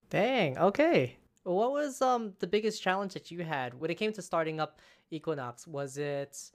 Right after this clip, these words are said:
getting, like, the funding? Was it coming up with a plan and, and forming a direction? 'Cause I know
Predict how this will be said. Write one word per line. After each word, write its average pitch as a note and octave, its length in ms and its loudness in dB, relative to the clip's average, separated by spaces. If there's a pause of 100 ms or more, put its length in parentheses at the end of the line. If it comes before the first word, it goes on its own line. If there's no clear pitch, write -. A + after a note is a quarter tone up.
(420)
getting, D#3+ 540 -2
like, C3+ 260 -8
the B2+ 80 -14
funding? G#3 680 -6
Was D3+ 260 -4
it C#3+ 200 -10
coming E3 320 -6
up D3 200 -8
with C3+ 160 -10
a B2+ 80 -8
plan F3+ 800 -6
and, B2+ 300 -12
and C3+ 180 -12
forming E3 300 -6
a - 20 -14
direction? D3+ 520 -8
'Cause D3 280 -6 (340)
I E3+ 100 -2
know F#3+ 360 2